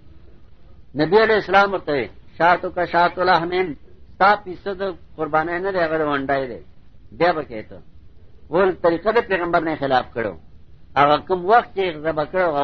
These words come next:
وخت نو. دارنګې ته خیرات کې، خو دا وخت نه دی. درې ورځې تېرې شي، نو الله وکړه. نو ته په دې وخت کې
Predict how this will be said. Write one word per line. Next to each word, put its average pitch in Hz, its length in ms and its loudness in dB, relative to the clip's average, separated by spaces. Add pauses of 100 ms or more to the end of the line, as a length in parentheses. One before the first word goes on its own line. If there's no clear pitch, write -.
وخت 131 160 -4
نو. 113 120 -12 (540)
دارنګې 202 540 4
ته 196 100 0 (100)
خیرات 165 440 2
کې، 196 180 -4
خو 160 80 -12
دا 156 200 2
وخت 165 240 0
نه 143 140 -8
دی. 95 120 -16 (1300)
درې 175 160 2
ورځې 175 300 -2
تېرې 226 260 -4
شي، 196 180 -4
نو 170 200 -2
الله 170 220 4
وکړه. 117 300 -2 (440)
نو 131 80 -6
ته 170 160 -2
په 170 160 0
دې 185 180 6
وخت 185 160 2
کې 180 80 -4